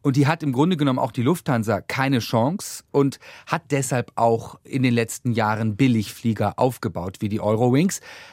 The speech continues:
Auf der Langstrecke, da ist das anders. Damit verdienen die klassischen Airlines ihr Geld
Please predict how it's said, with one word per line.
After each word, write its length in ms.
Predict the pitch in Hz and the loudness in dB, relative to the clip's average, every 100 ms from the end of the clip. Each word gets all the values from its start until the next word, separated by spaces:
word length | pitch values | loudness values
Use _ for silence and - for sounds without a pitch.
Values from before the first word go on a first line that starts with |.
| - | -6
Auf 140 | 135 131 | -4 0
der 140 | 127 | 0
Langstrecke, 720 | 117 170 240 - 123 95 95 | 2 2 0 -4 -8 -8 -4
da 120 | 139 | -2
ist 140 | 185 190 | -2 -4
das 140 | 170 | -4
anders. 460 | 147 151 95 - - - - _ - | -4 -4 -4 -8 -16 -20 -20 _ -2
Damit 380 | 135 180 214 - | 2 2 0 -2
verdienen 680 | 123 110 135 185 202 202 | -4 -2 -2 0 0 -2
die 160 | 143 139 | -2 -6
klassischen 500 | - 139 147 143 139 | -2 -2 -2 -6 -6
Airlines 440 | 120 120 120 - | -2 -2 -2 -4
ihr 160 | - 107 | -4 -2
Geld 480 | 104 104 170 247 | 0 0 0 -4